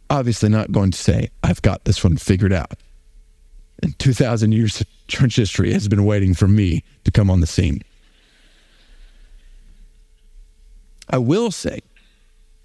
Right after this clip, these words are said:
that there's a reason why all of these perspectives have been held by Christians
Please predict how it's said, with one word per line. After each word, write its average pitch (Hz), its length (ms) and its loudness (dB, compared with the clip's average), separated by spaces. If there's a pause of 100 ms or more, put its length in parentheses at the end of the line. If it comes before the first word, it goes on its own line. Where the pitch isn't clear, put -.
(100)
that 113 120 -4
there's 143 200 0
a 139 40 0
reason 127 640 0
why 120 260 -2
all 175 320 -2
of 170 80 -6
these 156 200 -2
perspectives 131 720 -4
have 147 320 -2
been 151 160 0
held 156 380 -2
by 127 180 -2
Christians 110 600 -4